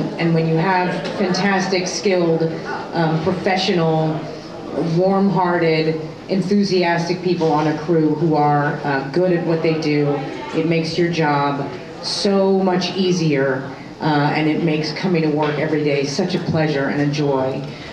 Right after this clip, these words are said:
Uh, so it's nice to be able to come out and celebrate, you know, that side of what we do, um,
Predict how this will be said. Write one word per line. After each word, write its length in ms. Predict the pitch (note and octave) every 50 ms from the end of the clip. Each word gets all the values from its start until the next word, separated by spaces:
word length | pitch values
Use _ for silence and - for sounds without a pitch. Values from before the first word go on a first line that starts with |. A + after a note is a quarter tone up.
| -
Uh, 180 | - D#3 D3+ D#3
so 160 | D#3 - G#3 G3+
it's 140 | G3+ -
nice 360 | G#3 A3+ B3+ C#4+ C#4 - - -
to 80 | A#3+
be 240 | F#3 F#3+ F#3 F3+ F3+
able 200 | F3+ F3+ F3+ F3+
to 440 | - - F#3+ F#3 F3+ F3+ F3+ F3 F3+ - - -
come 180 | - - G3+ G3
out 240 | F#3 F#3 F#3+ F#3 F3+
and 100 | F#3+ F3+
celebrate, 680 | - - G#3 G3+ G3+ F#3 E3 E3+ D#3+ D#3 D3+ D3 C#3+ - - - - - - - - - - -
you 100 | G3 G#3
know, 220 | F#3+ F3 F3 F3+
that 240 | F3 F3+ F3+ F#3 F3+
side 400 | - - G#3 F#3+ G#3+ G3+ F#3 E3+
of 140 | E3 D#3+ D#3
what 100 | E3 D#3+
we 160 | E3+ F3+ F3
do, 340 | F3 F#3+ G3+ F#3+ E3+ D3 C#3
um, 440 | C#3 C3+ D3+ D3+ D3 D3 D3+ D3 D3+